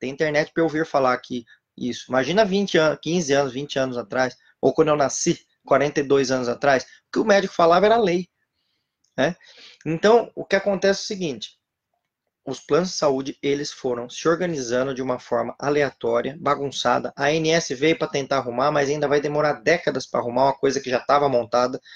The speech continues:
antes. A A N S começou a falar em dois mil e doze de parto, por isso que não tem organização ainda para pagamentos de parto.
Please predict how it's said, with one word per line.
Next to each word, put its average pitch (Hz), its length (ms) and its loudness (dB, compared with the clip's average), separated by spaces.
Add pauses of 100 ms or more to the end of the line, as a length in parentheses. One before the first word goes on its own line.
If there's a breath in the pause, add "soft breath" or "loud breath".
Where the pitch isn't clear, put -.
(140 loud breath)
antes. 131 380 0 (500 loud breath)
A 127 60 0
A 139 80 4
N 165 140 4
S 196 180 4
começou 175 320 -2
a 160 40 -6
falar 160 200 4
em 156 60 -2
dois 151 200 0
mil 202 180 2
e 220 60 0
doze 170 320 2
de 131 80 -10
parto, 127 460 -2 (1080)
por 143 220 0
isso 190 260 -2
que 175 120 -6
não 156 180 -4
tem 151 160 0
organização 143 640 0
ainda 135 200 -2
para 131 220 -2
pagamentos 123 540 -4
de 117 80 -14
parto. 170 360 0